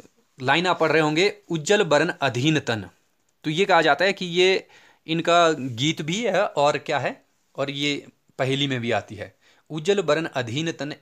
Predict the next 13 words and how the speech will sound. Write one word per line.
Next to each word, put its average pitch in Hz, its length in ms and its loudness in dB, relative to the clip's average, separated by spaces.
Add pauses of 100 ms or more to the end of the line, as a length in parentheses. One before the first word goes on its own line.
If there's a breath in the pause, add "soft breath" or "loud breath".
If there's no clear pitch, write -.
(100)
एक 190 220 0
चित 160 220 -8
दो 127 220 -4
ध्यान, 113 380 -6
देखत 139 320 -6
में 120 160 -6
तो 117 140 -10
साधु 113 340 -6
है, 127 140 -8
निपट 127 320 -10
पाप 107 260 -8
की 190 240 -10 (200)
खान।" 107 320 -6